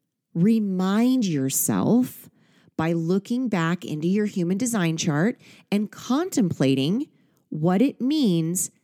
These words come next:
to be the energy in high frequency, to be the magnetic aura, and watch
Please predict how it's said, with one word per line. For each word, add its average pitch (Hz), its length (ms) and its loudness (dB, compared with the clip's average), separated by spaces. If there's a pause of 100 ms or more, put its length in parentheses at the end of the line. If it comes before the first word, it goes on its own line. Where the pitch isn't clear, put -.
(160)
to 202 260 0
be 233 600 2
the 202 320 -2
energy 185 680 0 (1200)
in 190 460 2
high 160 460 0
frequency, 165 580 -2
to - 240 -2
be 214 540 2 (380)
the 180 180 0
magnetic 165 1000 -2 (440)
aura, 185 640 2 (680)
and 165 460 2
watch 165 680 -2